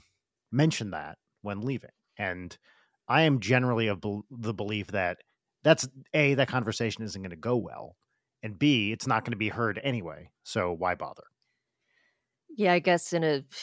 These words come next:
Speaker 2: probably make them more careful about hiding that behavior, which is also
Speaker 1: Possible.
Speaker 2: not
Speaker 1: Yeah.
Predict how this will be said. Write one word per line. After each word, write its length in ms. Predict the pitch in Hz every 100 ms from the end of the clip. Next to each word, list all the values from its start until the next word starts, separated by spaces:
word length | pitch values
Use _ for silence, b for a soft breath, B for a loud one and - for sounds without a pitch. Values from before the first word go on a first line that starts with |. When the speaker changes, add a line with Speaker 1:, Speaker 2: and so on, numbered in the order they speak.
| - 160 -
Speaker 2:
probably 260 | 156 147
make 300 | 139 135 -
them 380 | 135 127 127 127
more 420 | 127 156 - 151 139
careful 720 | - 147 160 - 156 156 156
about 240 | 143 131
hiding 600 | - - 123 135 147 143
that 220 | 143 139
behavior, 680 | - 143 139 151 143 156 160
which 200 | 160 143
is 140 | 151 143
also 640 | 143 - 143 143 143 151
Speaker 1:
Possible. 520 | 180 92 92 113 120 151
Speaker 2:
not 320 | 139 143 139 -
Speaker 1:
Yeah. 300 | 98 90